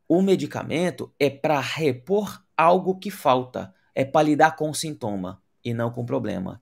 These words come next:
Quem trataria o problema, então, seria o terapeuta.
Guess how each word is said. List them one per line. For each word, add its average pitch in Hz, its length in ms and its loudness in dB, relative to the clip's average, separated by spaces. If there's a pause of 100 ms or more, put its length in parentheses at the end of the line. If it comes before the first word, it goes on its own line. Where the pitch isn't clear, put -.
(120)
Quem 214 240 4
trataria 131 800 2
o 110 160 0
problema, 110 680 -4 (240)
então, 143 800 2
seria 147 540 2
o 202 320 6 (600)
terapeuta. 87 760 -6